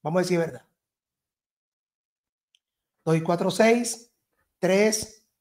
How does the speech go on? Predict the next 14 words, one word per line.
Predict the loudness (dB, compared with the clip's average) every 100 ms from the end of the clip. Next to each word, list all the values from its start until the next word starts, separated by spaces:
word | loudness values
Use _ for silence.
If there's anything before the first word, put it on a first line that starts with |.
| _ _ _ _ _
diez, | -8 -2 0 2 0 -6 -14 _ _ _
trece. | 0 2 0 -4 -12 _ _ _
Seis | -10 -8 -8 -8
y | -8
tres, | -4 -2
nueve, | 2 4 4 2 0 -16 _ _ _ _
uno, | 0 2 0 -2 -10 -20 _
cuatro, | -6 2 2 0 -10 -18 _ _ _ _ -6
nueve, | 0 2 4 2 2 -10 _ _ _ _ _ _ _
cinco. | -14 -6 -2 -2 -4 -12 -20 _ _ _ _ _ _ _
Nueve | 2 2
y |
cinco, | 2 -2 -2 -2
catorce, | 0 4 2 4 2 0 -2